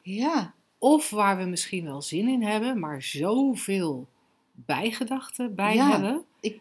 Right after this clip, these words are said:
Speaker 1: ja.
Speaker 2: dat het een soort verplichting wordt. Ook al
Speaker 1: Ja.
Speaker 2: doen we hem vrij-, ook al, ook
Speaker 1: Ook
Speaker 2: al
Speaker 1: al doen we het vrijwillig.
Speaker 2: Ja.
Speaker 1: Je hebt voor die kinderen gekozen, je vindt ze echt hartstikke lief, je, je, je houdt ervan, van hier tot aan de maan en weer terug.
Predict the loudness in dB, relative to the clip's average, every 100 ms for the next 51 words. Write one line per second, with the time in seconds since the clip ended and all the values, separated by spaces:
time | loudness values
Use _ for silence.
0 | -6 0 2 2 -2 2 2 4 -2 -2
1 | 0 0 -2 -4 -2 -2 -2 -4 -6 -8
2 | -8 -4 0 2 6 10 10 10 8 6
3 | 2 2 -2 -2 -2 -2 -4 -4 2 4
4 | 6 8 8 8 6 6 6 6 4 2
5 | -4 -8 -4 -4 -6 -8 -2 0 0 -2
6 | -6 -4 0 0 -2 -6 -2 -2 0 -4
7 | -4 -2 0 0 -4 -4 -4 -2 -4 -4
8 | -10 -4 -4 -2 -6 -4 -4 -4 2 4
9 | 4 2 -2 -2 -2 -8 -20 -12 -4 -2
10 | 0 -2 -4 -4 -4 -4 -2 -2 -2 0
11 | 0 0 -6